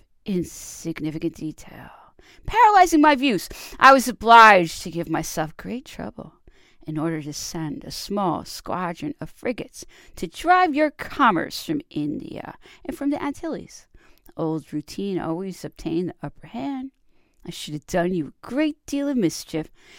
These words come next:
had I been obeyed, but I was too much taken up with land affairs to be able to think of the Navy otherwise than by fits. What I have done will be known, if ever my correspondence with De Craye is published.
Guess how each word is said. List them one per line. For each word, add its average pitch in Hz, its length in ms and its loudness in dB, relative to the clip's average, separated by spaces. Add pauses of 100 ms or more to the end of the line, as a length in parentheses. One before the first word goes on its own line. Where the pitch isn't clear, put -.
(120)
had 311 200 10
I 233 80 8
been 311 280 8
obeyed, 240 580 6 (340)
but 170 160 -4
I 180 280 4
was 170 640 -4
too 160 240 -4
much 147 320 -8
taken - 540 -10
up 156 260 -8 (100)
with 240 140 -18
land 277 240 -4
affairs - 720 -18
to 151 100 -16
be 160 160 -8
able 170 340 -6
to - 80 -16
think 151 400 -8
of - 100 -18
the 156 100 -8
Navy 160 600 -6 (480)
otherwise 311 540 -4
than 208 100 -6
by 156 160 -6
fits. - 720 -14 (440)
What 156 160 -10
I 139 80 -6
have 143 360 -6
done 170 220 -6
will 151 120 -8
be 143 160 -12
known, 185 440 -8 (320)
if - 240 -10
ever 156 240 -4
my 139 160 -8
correspondence 147 1000 -8
with 143 120 -16
De - 100 -16
Craye 151 340 -10
is - 100 -18
published. 277 960 -12